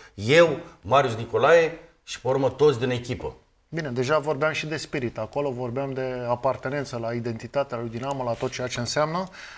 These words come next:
Speaker 2: Acum, pilonii aceștia s-au vrut, uh, a fi jucători care au cochetat cu performanța la Dinamo în trecut. Adică au fost în echipe care au obținut performanță. Mă refer la un Torje,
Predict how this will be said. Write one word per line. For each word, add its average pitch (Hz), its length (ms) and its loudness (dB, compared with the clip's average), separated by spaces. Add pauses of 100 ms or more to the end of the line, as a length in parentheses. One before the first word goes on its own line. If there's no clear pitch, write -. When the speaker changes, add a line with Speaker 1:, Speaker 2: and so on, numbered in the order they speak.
Speaker 2:
Acum, 220 340 0 (440)
pilonii 190 380 2
aceștia 190 360 -2
s-au 185 200 0
vrut, 196 360 -4
uh, 196 60 2 (260)
a 165 40 2
fi 202 220 -6
jucători 175 460 -4
care 180 520 0 (440)
au 165 320 2
cochetat 175 520 0
cu - 80 -12
performanța 185 600 0
la 127 120 4
Dinamo 135 340 0
în 127 100 -2
trecut. 127 340 -2
Adică 120 240 -2
au 123 80 2
fost 165 300 -2
în 180 100 0
echipe 170 360 0
care 165 180 0
au 165 60 2
obținut 165 260 -6
performanță. 143 640 -4
Mă 120 80 -10
refer 131 220 -8
la 127 60 -4
un 110 120 -6
Torje, 175 460 -2